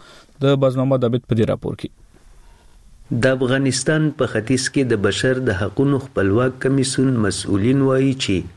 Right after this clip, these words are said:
Speaker 2: په دې وروستیو کې د جګړې، بمي بریدونو، ځانمرګي بریدونو او په نورو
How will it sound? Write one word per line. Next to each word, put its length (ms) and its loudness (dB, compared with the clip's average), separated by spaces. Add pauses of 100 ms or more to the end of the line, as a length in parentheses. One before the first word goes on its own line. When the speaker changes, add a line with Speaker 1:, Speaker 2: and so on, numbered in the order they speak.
(180)
Speaker 2:
په 160 0
دې 160 2
وروستیو 480 0
کې 300 -2
د 160 0
جګړې، 800 0
بمي 340 2
بریدونو، 420 2 (320)
ځانمرګي 640 0
بریدونو 480 2 (280)
او 40 2 (160)
په 160 2
نورو 280 2